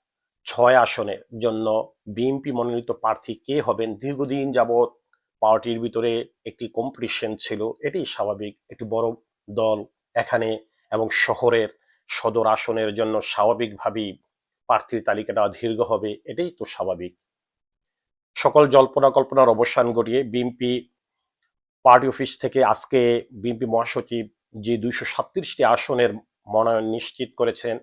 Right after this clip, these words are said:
এর ভিতর কুমিল্লা সদর আসনে যিনি মনোনয়ন পেয়েছেন উনি হচ্ছেন মনিরুল হক চৌধুরী। কুমিল্লা ছয় আসনের জন্য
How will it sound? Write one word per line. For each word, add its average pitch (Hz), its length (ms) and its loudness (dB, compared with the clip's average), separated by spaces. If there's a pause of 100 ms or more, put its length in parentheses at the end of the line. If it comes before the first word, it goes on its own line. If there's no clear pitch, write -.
এর 113 120 -10
ভিতর 117 240 -4
কুমিল্লা 117 380 -4
সদর 123 360 -2
আসনে 113 340 -2 (420)
যিনি 113 220 -4
মনোনয়ন 113 420 0
পেয়েছেন 120 460 -2 (160)
উনি 120 140 0
হচ্ছেন 113 440 -2
মনিরুল 127 380 -2
হক 117 160 -4 (140)
চৌধুরী। 98 420 -4 (720)
কুমিল্লা 123 340 2 (720)
ছয় 117 240 4
আসনের 117 420 0
জন্য 120 220 -2